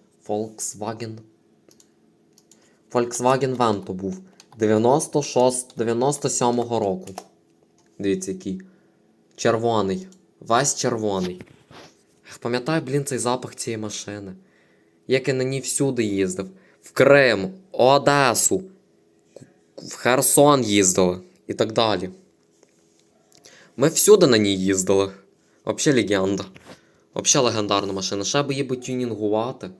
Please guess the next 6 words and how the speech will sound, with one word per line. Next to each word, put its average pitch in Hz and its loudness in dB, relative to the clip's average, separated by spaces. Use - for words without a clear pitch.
Бу-, 107 -4
в-, 101 -8
уф, 107 -2
буде 120 -2
вообще 113 0
конфетка. 92 -14